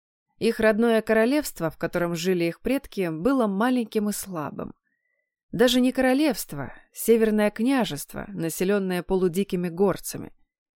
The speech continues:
Холодный, безлюдный край мира, горы, скудная растительность и животный мир сделали жителей закаленными и сильными –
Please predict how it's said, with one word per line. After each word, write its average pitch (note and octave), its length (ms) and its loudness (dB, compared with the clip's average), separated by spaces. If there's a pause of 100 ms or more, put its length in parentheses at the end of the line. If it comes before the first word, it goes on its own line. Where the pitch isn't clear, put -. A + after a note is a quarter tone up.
(420)
Холодный, G#3+ 800 2
безлюдный F3+ 720 2
край F3 300 0
мира, F#3+ 500 0 (480)
горы, G3+ 600 2 (140)
скудная G#3 500 -2
растительность F3+ 760 -4
и - 80 -8
животный F#3 460 -2
мир A3 320 -2 (600)
сделали B3+ 480 2
жителей A3+ 480 0
закаленными A3+ 720 0
и A3+ 160 -2
сильными – A3 720 -4